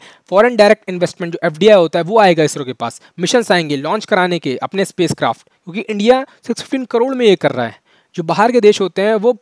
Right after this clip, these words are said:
billions of dollars expend करते हैं इस पे, और India is doing it in a less than budget of a movie। मूवी से कम के बजट में इंडिया लॉन्च कर दे रहा है ये, so बहुत ही बड़ी बात है। So अगर ये सक्सेसफुल कर देता है तो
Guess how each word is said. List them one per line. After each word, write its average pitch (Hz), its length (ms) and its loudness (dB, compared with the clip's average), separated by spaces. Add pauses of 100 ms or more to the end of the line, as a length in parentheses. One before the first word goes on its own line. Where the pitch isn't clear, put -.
(300)
billions 277 400 0
of 208 120 -2
dollars 147 420 0 (280)
expend 196 340 -2
करते 151 220 0
हैं 135 80 -4
इस - 80 -12
पे, 127 200 -14 (280)
और - 80 -14 (100)
India 220 300 6 (440)
is 147 220 -10
doing 240 280 -2
it 196 120 0 (260)
in 180 140 -4 (100)
a 143 60 -2
less 151 380 6
than 147 200 4
budget 143 220 -2 (600)
of 147 200 -6
a - 80 -4
movie। 147 260 -2 (840)
मूवी 185 280 -2
से 240 100 2 (120)
कम 240 160 2
के 226 120 4
बजट 160 320 0
में 147 120 -8
इंडिया - 580 -4
लॉन्च 143 260 -6
कर 127 120 -8
दे 123 120 -8
रहा 120 100 -10
है 113 80 -10
ये, 110 100 -16 (440)
so 135 120 -20
बहुत 156 240 -4
ही 208 60 -4
बड़ी 147 180 -4
बात 117 220 -10
है। 110 100 -16 (760)
So 156 220 -8
अगर 165 180 -2
ये 185 100 2
सक्सेसफुल 170 420 -10
कर 175 140 0
देता 170 240 0
है 175 80 0
तो 196 220 -6